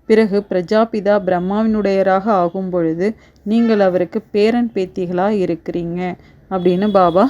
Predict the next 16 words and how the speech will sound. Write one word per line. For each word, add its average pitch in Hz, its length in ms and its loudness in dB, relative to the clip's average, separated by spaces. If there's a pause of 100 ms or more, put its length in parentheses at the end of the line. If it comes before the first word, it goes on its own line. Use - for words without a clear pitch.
(120)
சொல்றாங்க. 165 520 -6 (1600)
நெக்ஸ்ட் 214 280 -2
கொஸ்டின், 208 480 -2 (100)
எது 202 260 2
எல்லாவற்றையும் 208 840 2
விட 175 140 -2 (180)
அற்புத 214 500 -2
மேலான்னு 185 560 -2
பாபா 190 340 0
கேக்குறாங்க. 175 580 -6 (540)
அதுக்கான 196 480 2
பதிலு, 180 380 0 (180)
ஆத்மாக்கள் 196 720 -2
பரமாத்மாவிடமிருந்து 190 1160 -2
ஆஸ்தி 180 380 -2
பெறுறாங்க. 170 520 -4